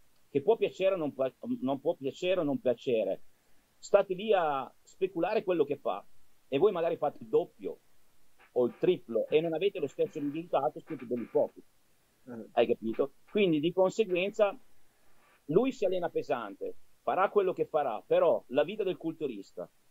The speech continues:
Speaker 1: fa tutto quello che deve fare, c'è un mo-, un, c'è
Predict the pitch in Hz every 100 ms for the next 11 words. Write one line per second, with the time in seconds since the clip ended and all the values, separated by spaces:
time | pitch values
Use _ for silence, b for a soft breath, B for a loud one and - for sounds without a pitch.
0 | _ _ _ - - 175 - 226 220 208
1 | 180 _ _ 160 156 147 151 196 214 226
2 | 220 131 - - - - 156 135 143 156
3 | 165 156 156 147 135 139 165